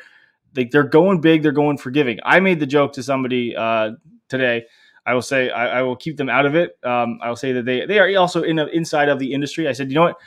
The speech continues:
Everything's going massive and big and, like, ten K, and then five years from now or three years from now,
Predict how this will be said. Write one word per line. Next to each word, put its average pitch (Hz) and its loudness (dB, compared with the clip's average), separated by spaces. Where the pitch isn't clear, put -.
Everything's 185 2
going 147 2
massive 151 2
and 127 -6
big 139 0
and, 123 -6
like, 120 -4
ten 151 0
K, 156 0
and 127 -4
then 120 -2
five 147 2
years 151 0
from 151 -8
now 151 0
or 135 -2
three 147 -2
years 151 -2
from 147 -4
now, 147 0